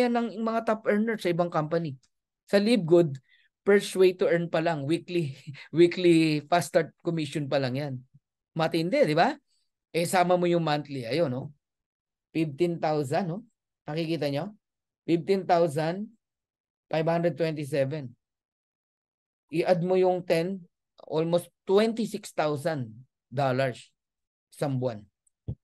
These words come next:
Alright? So, punta na tayo sa number two, Matrix Commission. Ayan. Ang Matrix Commission po natin, monthly.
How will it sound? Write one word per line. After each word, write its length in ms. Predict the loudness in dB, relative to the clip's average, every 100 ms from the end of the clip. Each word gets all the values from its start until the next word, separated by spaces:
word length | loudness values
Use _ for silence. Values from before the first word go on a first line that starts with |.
| _ _ _ _ _ _ _ _
Alright? 480 | -8 0 2 2 -2 _ _ _ _ _
So, 520 | -2 4 6 6 6 2
punta 240 | 0 -2
na 80 | -2
tayo 160 | -2 -4
sa 160 | -2
number 320 | -4 -2 -2 0
two, 240 | 2 2
Matrix 640 | 4 0 0 -6 -6 -8
Commission. 880 | -2 2 2 0 -2 -4 -4 -4 -8 -12
Ayan. 400 | -6 -6 -6 -10 -6
Ang 160 | -2
Matrix 400 | 0 0 -4 -4
Commission 400 | 0 0 0 -2
po 160 | 2 0
natin, 560 | 2 -2 -2 -4 -4 -10 _ _ _ _ _ _ _ _ _ _
monthly. 880 | -4 0 4 2 0 -4 -4 -4